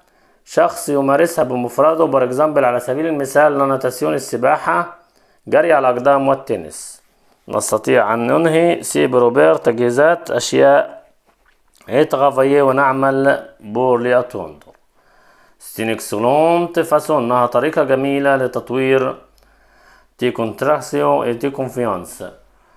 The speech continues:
التعامل والثقة بالنفس. سيرتان سبورت، بعض، معظم الرياضات، كوم لي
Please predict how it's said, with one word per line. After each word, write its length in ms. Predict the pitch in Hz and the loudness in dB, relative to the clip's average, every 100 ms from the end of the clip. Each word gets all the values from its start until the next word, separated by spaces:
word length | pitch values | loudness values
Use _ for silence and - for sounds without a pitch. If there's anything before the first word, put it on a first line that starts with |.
| _ _ - | _ _ -20
التعامل 500 | - 101 101 113 110 | -6 -2 0 0 -2
والثقة 400 | 104 - 117 113 | -4 -4 -4 -2
بالنفس. 760 | 104 104 123 170 - - 185 180 - _ _ _ _ _ _ _ _ _ _ _ _ _ _ _ 107 | -2 -2 -2 -2 -6 -2 0 -2 -10 _ _ _ _ _ _ _ _ _ _ _ _ _ _ _ -10
سيرتان 580 | 98 113 101 - 151 175 | -4 -2 -2 2 0 0
سبورت، 480 | 151 143 175 180 170 | -2 0 0 0 0
بعض، 300 | 160 160 147 127 | 2 2 2 2
معظم 540 | 143 131 156 139 131 | 2 4 2 2 2
الرياضات، 520 | 123 120 117 156 180 | 2 2 2 2 0
كوم 340 | - 151 139 127 | -2 -2 0 0
لي 480 | 131 127 113 104 | 0 2 0 -2